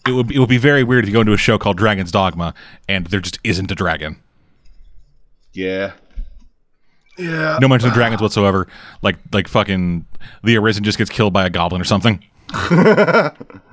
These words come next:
Speaker 2: Yeah. Are there goblins?
Speaker 1: Uh, there are.
Speaker 2: I don't remember goblins.
Speaker 1: Uh, so, yeah.
Speaker 2: Yeah, I remember goblins now.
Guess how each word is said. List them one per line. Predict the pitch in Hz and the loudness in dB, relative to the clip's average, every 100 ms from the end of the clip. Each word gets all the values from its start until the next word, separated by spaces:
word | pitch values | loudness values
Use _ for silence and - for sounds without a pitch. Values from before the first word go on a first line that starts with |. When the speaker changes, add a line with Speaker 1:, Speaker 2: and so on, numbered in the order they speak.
| - _ _ - - - | -20 _ _ -10 -10 -8
Speaker 2:
Yeah. | 101 101 98 98 - _ _ - - - - | -2 0 2 0 -4 _ _ -20 -20 -20 -2
Are | 208 | 0
there | 240 392 | 4 2
goblins? | 139 175 196 - - - - - - - - - - - - 135 | 2 0 -2 -6 -8 -12 -12 -16 -20 -14 -12 -12 -16 -20 -6 2
Speaker 1:
Uh, | 147 | 2
there | 143 139 214 | 4 2 2
are. | 233 95 - _ _ _ _ _ _ _ - - _ _ _ _ - - - - - - | 2 0 -4 _ _ _ _ _ _ _ -20 -20 _ _ _ _ -20 -20 -20 -20 -20 -8
Speaker 2:
I | |
don't | 170 202 | -6 -4
remember | 196 185 131 | -4 -2 -2
goblins. | 104 92 90 92 - - - - _ 127 | -2 -4 -2 -2 -4 -10 -18 -20 _ 0
Speaker 1:
Uh, | 131 123 120 101 | 4 4 2 -2
so, | - - 135 - 135 | -6 -6 -6 -10 -4
yeah. | - | 0
Speaker 2:
Yeah, | 226 220 208 185 | 2 4 4 4
I | 185 | 2
remember | 185 175 147 | 2 2 2
goblins | 127 120 113 107 | 2 2 0 -4
now. | 110 107 104 | -2 0 -2